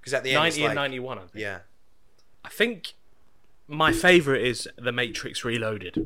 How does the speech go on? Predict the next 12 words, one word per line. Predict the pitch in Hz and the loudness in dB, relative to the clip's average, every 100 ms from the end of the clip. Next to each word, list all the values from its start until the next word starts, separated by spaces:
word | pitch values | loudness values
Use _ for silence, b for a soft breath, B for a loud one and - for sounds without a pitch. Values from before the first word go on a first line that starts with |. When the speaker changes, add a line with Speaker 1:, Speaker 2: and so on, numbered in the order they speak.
| 101 | -4
Speaker 1:
Yeah. | 101 120 - - - - - - B B B B | -4 -4 -8 -20 -20 -20 -18 -10 B B B B
Speaker 2:
So, | - 113 | 0 2
on, | 120 | 2
on, | - 117 110 | 2 0 0
uh, | 90 | -2
seeing | - 127 | -2 -2
Speaker 1:
Wow. | 120 | -2
Speaker 2:
as | 113 | -2
we're | 117 | -2
on | 113 110 | -2 -4
the | |
topic, | 107 123 113 - - | -2 0 0 -2 -8